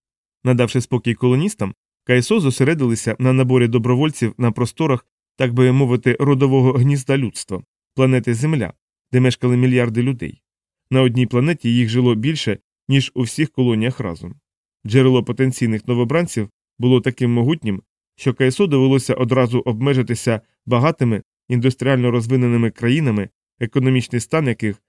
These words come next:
дозволяв громадянам зберегти непогану форму до похилих років, а соціальні стандарти підтримували привабливий образ молодості та здоров'я разом із тотальним несприйняттям старіння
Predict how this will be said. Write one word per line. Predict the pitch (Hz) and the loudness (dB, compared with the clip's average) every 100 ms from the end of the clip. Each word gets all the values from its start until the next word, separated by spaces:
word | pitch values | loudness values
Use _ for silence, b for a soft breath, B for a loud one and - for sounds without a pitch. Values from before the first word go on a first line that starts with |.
| _ - | _ -4
дозволяв | 208 165 143 151 135 | -2 0 0 0 -2
громадянам | 117 131 131 120 143 117 113 | -2 0 0 0 0 0 -2
зберегти | 113 131 123 - 127 | 0 2 0 0 0
непогану | 120 120 120 120 | 0 0 0 0
форму | 113 151 143 113 | -2 0 0 0
до | 117 123 | -2 -4
похилих | 123 131 127 120 131 | -4 -4 -2 -2 -2
років, | 151 - 87 - _ _ _ - | -6 -6 -10 -12 _ _ _ -6
а | 123 | -2
соціальні | 135 127 135 120 | -2 0 0 0
стандарти | 117 123 117 165 - 104 - _ _ - | -4 -4 -2 -2 -2 -8 -8 _ _ -8
підтримували | 120 139 180 127 110 101 - _ _ | -4 -2 -2 0 -2 -2 -8 _ _
привабливий | 131 123 156 135 120 | 0 2 2 2 0
образ | 120 139 117 117 - | 0 0 0 0 -2
молодості | - 147 143 113 110 117 | -2 0 2 -2 -4 -6
та | 104 127 | -2 -2
здоров'я | 113 131 160 117 95 _ _ - | 0 0 0 -2 -4 _ _ -6
разом | 135 196 147 | -2 0 0
із | 123 | -2
тотальним | - 107 147 135 110 | -2 -2 -2 0 -2
несприйняттям | 127 120 - 123 120 113 120 110 | -2 -2 0 0 0 -2 -4 -4
старіння | - 120 156 117 | -2 0 0 -2